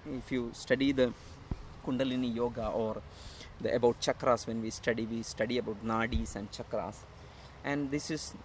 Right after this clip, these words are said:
chakras, it's our energy centers, where in physically also we can see a lot of, um, nadis are coming together into that part, or nerve, nerves, um, come together. So these are energy points where they can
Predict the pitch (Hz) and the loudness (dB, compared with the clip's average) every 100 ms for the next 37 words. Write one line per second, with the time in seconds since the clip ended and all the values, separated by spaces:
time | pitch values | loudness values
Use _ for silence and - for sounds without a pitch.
0 | - - - - 175 175 - - - - | -18 -8 -8 4 6 6 2 -6 -14 -18
1 | - - - - - 143 - 139 131 147 | -18 -18 -16 -18 -6 -4 2 2 2 0
2 | 151 156 165 175 - 139 139 120 160 - | 0 0 -2 -2 0 0 2 2 2 -2
3 | - - - - - - 123 131 127 135 | -10 -16 -18 -18 -14 4 8 8 4 -2
4 | 131 - 151 175 185 180 165 143 - 143 | -2 0 0 0 0 2 4 2 2 0
5 | 131 123 139 127 127 - - 135 113 113 | 0 0 0 0 -4 -6 -2 0 0 0
6 | 117 - - - - - - - 107 107 | 0 -2 -12 -18 -18 -18 -18 -6 0 0
7 | 104 104 104 117 123 131 - 104 - 127 | 0 -2 0 2 2 2 0 -2 0 0
8 | 127 117 117 117 104 101 101 101 - - | 0 -4 -4 -2 0 -2 -4 -4 -6 -6
9 | 90 - 104 107 117 117 117 - 117 117 | -4 -4 -4 -2 0 0 -2 -6 -2 -2
10 | 113 - - - - - - - - 113 | -2 -6 -12 -14 -18 -16 -16 -16 -14 -8
11 | 104 107 107 104 101 - - - - 131 | -6 -6 -6 -8 -8 -10 -14 -16 -4 -2
12 | 120 - 104 92 95 - - - - - | 0 -2 -2 -2 -4 -6 -16 -16 -10 -6
13 | 175 175 214 190 135 165 185 185 175 151 | -2 2 4 4 2 0 0 -2 -4 -2
14 | 135 123 110 - 113 - 117 127 | 0 0 -2 -4 -4 -4 -2 -4